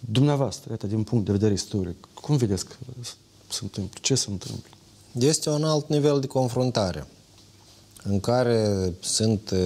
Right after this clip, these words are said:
Speaker 2: alte capacități, alte dotări militare și alte capacități de reacție pe care,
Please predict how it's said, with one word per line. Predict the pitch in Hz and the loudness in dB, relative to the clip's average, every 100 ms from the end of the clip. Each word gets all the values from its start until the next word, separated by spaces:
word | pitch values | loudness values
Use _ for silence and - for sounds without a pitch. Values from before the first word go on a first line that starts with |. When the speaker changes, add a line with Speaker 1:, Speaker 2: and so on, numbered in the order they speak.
| 90 | 2
Speaker 2:
alte | 92 104 - | 2 2 0
capacități, | - 92 92 82 - 104 98 - - | -4 -2 0 0 0 0 0 0 -2
alte | 82 95 90 | 0 -2 0
dotări | 82 85 - 101 92 | -2 -2 2 0 2
militare | 85 76 - 92 107 127 127 - - - - - | 0 -2 -2 0 0 -2 -6 -16 -20 -20 -20 -10
și | - | -2
alte | 101 104 | 0 0
capacități | - 101 - 101 - 110 101 - | 0 -2 2 0 2 2 2 0
de | 95 | 0
reacție | 104 113 101 - 78 | 2 2 0 -4 -6
pe | - | -10
care, | - 85 82 80 78 | -6 -4 -2 -4 -6